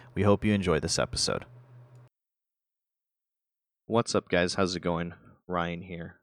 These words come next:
And today, I bring you the first episode of The Morning Coffee, a random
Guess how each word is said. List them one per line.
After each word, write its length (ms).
And 200
today, 300
I 140
bring 240
you 140
the 140
first 480
episode 500
of 340
The 100
Morning 500
Coffee, 580
a 220
random 1120